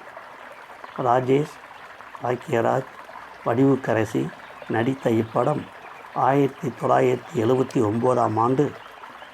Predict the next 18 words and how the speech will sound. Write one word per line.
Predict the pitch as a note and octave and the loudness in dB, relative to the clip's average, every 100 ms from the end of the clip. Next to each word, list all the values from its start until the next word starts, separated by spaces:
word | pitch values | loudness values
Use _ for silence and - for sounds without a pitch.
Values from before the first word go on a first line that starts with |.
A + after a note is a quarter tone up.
| - - | -18 -8
செப்டம்பர் | - A#2 - B2+ A#2+ A2+ A2+ | -4 -4 0 0 0 0 2
மாதம் | A#2+ C#3 C#3 - - - - - - | 2 0 -4 -12 -20 -20 -20 -20 -6
இருபத்தி | B2 C3 C3+ - B2+ | 2 2 2 0 0
ஒன்றாம் | A2 A#2+ A#2+ A#2 | 2 2 2 2
தேதி | A2 G#2+ A2 G2 - - | 2 2 -2 -6 -10 -2
திரைக்கு | B2+ B2 - A#2 | 2 2 2 0
வந்தது. | G2+ G#2 G2+ - - - - - - - - - - - - - | 0 0 -4 -6 -12 -18 -18 -18 -20 -20 -20 -20 -18 -18 -10 2
பி | D3 D3 | 6 8
ஏ | C3+ A#2+ A2 | 6 4 2
பாலகுரு | A2+ B2+ C3 A#2+ D3 C3 - - - - | 2 4 4 4 2 0 -6 -20 -14 0
இயக்கியிருந்தார். | B2+ B2+ - A#2+ A2 G#2+ G#2+ G#2 - - - - - - - - - - | 2 2 2 2 4 0 0 -4 -8 -18 -18 -18 -18 -18 -20 -20 -20 -6
படத்திற்கான | - D#3 E3 E3 C#3 C#3 B2+ - | 0 0 2 0 2 2 2 0
கதையை | B2 C3+ C3+ G#2+ | 2 4 4 2
வைரவன் | B2+ C3+ B2+ A2 A2 | 4 4 2 0 2
எழுத, | A#2 B2+ B2+ - - - - - - - - - | 2 2 0 -2 -14 -18 -20 -20 -18 -18 -20 -4
திரைக்கதை | C#3+ C#3 C#3 C3+ B2+ A#2 | 2 2 2 2 2 2
வசனம் | A2+ C3 C#3 - - - - - B2+ | 2 2 0 -2 -10 -18 -16 -4 2
எழுதி, | C#3 C#3 | 4 4